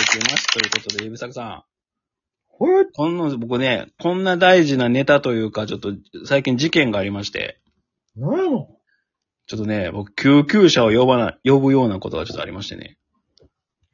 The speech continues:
Speaker 2: 救急車やな。
Speaker 1: そうなんですよ、久しく。
Speaker 2: どないしたの？
Speaker 1: そうなんよ。これね、ゆうさくさん、食中毒なったこと、ガチの食中毒なったことある、な-、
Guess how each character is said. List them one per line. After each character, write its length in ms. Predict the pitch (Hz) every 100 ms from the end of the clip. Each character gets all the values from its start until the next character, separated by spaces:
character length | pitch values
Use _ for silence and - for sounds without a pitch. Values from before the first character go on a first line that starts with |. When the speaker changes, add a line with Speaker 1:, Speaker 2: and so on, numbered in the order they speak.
| _ _ _
Speaker 2:
救 260 | - 131 147
急 140 | 370
車 140 | 415 392
や 20 |
な。 300 | 302 220 135
Speaker 1:
そ 300 | - - 107
う 60 | 113
な 160 | 110 107
ん 80 | 104
で 80 |
す 80 | 101
よ、 80 | 101
久 160 | - 208
し 140 | -
く。 340 | - 76 - _ _ - _ _
Speaker 2:
ど 140 | 131 277
な 80 | 330
い 20 |
し 40 |
た 100 | 311
の？ 220 | 240 143 - _
Speaker 1:
そ 420 | - - 107 110 107
う 20 |
な 160 | 95
ん 160 | 90 82
よ。 140 | 71
こ 160 | 80 123
れ 100 | 123
ね、 260 | 120 120 -
ゆ 80 | 143
う 40 |
さ 100 | 147
く 40 | 143
さ 80 | 107
ん、 60 |
食 360 | - 202 202 226
中 240 | - 202
毒 380 | 120 107 98 - _ _ _ _ _ _
な 140 | 110 107
っ 20 |
た 80 | 120
こ 100 | 123
と、 120 | - -
ガ 160 | 151
チ 100 | 190
の 80 | 151
食 300 | 113 127 135
中 160 | 139 113
毒 200 | 95 98 104 - _ _ _ -
な 120 | 113
っ 20 |
た 100 | 104
こ 80 | 127
と 100 | 117
あ 60 | 90
る、 80 | -
な-、 160 | 107